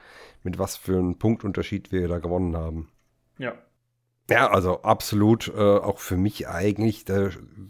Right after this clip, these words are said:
Speaker 1: der Spieler des Spiels, also der wichtigste Mann auf dem Feld. Auch wenn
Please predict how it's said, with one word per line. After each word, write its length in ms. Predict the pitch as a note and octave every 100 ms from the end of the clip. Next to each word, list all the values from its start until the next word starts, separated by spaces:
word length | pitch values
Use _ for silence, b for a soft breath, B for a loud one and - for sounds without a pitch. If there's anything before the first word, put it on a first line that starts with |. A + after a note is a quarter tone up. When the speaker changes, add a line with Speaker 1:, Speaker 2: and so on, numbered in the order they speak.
| G#2+ G2+ - _ _
Speaker 1:
der 140 | A2+ A2+
Spieler 360 | - B2 A#2+
des 140 | A2 -
Spiels, 340 | - A2 -
also 140 | F#2+
der 160 | F2+ G2
wichtigste 500 | A2 - G2+ - G2
Mann 140 | F#2+
auf 160 | G2 F#2
dem 80 | F2+
Feld. 400 | F2+ F2+ A#2 - b b b b b b _
Auch 340 | G2+ B2 B2 -
wenn 640 | E2 F#2 F#2+ G#2 A2